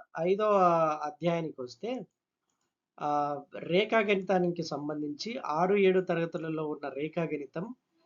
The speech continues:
ప్రాథమిక భావనలతో పాటు ఎనిమిదవ తరగతిలోని రేఖాగణిత పరిచయం, త్రిభుజాలు, బహుభుజాలు, వృత్తాలు, మిలిత రేఖలు, సౌష్ఠవం. తొమ్మిది తరగతిలో, తొమ్మిది, పది తరగతులలోని రేఖాగణితం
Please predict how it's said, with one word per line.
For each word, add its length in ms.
ప్రాథమిక 540
భావనలతో 960
పాటు 460
ఎనిమిదవ 380
తరగతిలోని 640
రేఖాగణిత 640
పరిచయం, 640
త్రిభుజాలు, 640
బహుభుజాలు, 760
వృత్తాలు, 840
మిలిత 280
రేఖలు, 540
సౌష్ఠవం. 640
తొమ్మిది 260
తరగతిలో, 580
తొమ్మిది, 460
పది 220
తరగతులలోని 800
రేఖాగణితం 840